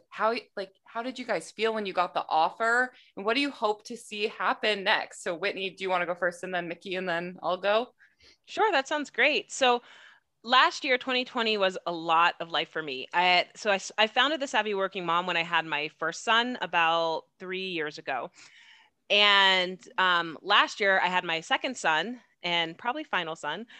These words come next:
Speaker 2: um, final child, unless we adopt, because after that we're gonna be outnumbered and two is just enough. <laughs> Two is enough for me. <laughs> Um, but last year, twenty twenty, right, I got promoted into this role where I had thousands of people reporting into me. Um, I had a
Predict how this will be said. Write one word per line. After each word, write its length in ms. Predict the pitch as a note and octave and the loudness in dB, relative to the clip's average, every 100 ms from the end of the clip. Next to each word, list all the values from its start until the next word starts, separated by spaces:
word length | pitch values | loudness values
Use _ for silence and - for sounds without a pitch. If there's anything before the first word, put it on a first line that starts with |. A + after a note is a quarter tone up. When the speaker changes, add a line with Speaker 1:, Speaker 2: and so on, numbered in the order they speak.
| - - | -20 -6
Speaker 2:
um, 500 | E3 E3 D#3 D#3 E3+ _ | -2 -2 -2 -8 -18 _
final 260 | F3+ E3+ E3 | -2 -2 -4
child, 480 | - D#3 C#3+ D#3 F3 F#3 | -2 0 0 -2 -8 -14
unless 260 | E3 D#3 | -12 -12
we 120 | E3+ D3+ | -10 -8
adopt, 420 | D#3+ D3 D#3 - | -4 -4 -4 -8
because 580 | D#3+ - D3+ D3+ - - _ _ _ _ - | -18 -8 -6 -6 -12 -20 _ _ _ _ 0
after 240 | F#3 F#3+ | 0 2
that 120 | E3+ | 0
we're 60 | E3 | 0
gonna 100 | E3 | -4
be 100 | D#3+ | -2
outnumbered 460 | D#3 D#3 D#3 E3 D#3+ | -2 -2 -4 -4 -4
and 200 | D3+ E3 | -8 -10
two 240 | - A#3 | -8 -4
is 120 | B3 | -4
just 220 | - D4 - | -4 -6 0
enough. 400 | F4 F#4 E4+ - | 4 4 2 0
<laughs> 100 | D#4+ | -2
Two 200 | C4 F#4+ | 4 6
is 180 | D#4 - | 4 4
enough 240 | E4 F4 | 6 6
for 140 | G4 F4+ | 4 2
me. 240 | E4+ G#4 - A4+ | 4 4 2 -8
<laughs> 60 | - - - D4 | -8 -8 -8 -2
Um, 420 | G4 D#4 G#4+ C#4 B3 - - - - | 0 4 6 6 2 -12 -18 -14 2
but 140 | C#4 | 6
last 220 | C4+ D4 | 8 6
year, 100 | D#4 | 4
twenty 220 | C#4 C4+ | 2 0
twenty, 220 | C4 C4+ A#3+ | 2 0 4
right, 200 | A3 G#3 | 2 4
I 80 | A3 | 4
got 320 | A3+ A3+ - | 6 4 2
promoted 500 | - A3+ A#3+ C4 C4 | -6 -2 0 0 0
into 240 | A#3+ B3 | -4 -4
this 160 | A3 A3+ | -6 -6
role 340 | A#3 A#3 A#3 | 0 2 2
where 120 | A#3 G3+ | 4 2
I 80 | |
had 240 | G3+ G3+ G3 | 4 0 0
thousands 300 | G3+ A3 A3+ | 0 0 -6
of 40 | G3+ | -12
people 220 | A3+ G#3 | -12 -8
reporting 380 | G#3 G#3+ G3+ G3 | -6 -4 -4 -4
into 240 | G3 F#3+ | -6 -6
me. 340 | G#3 G3 G3 G3 - - _ - | -6 -2 -2 -6 -12 -20 _ -2
Um, 220 | F3+ E3+ | 0 0
I 60 | - | -4
had 140 | |
a 40 | G3+ | -2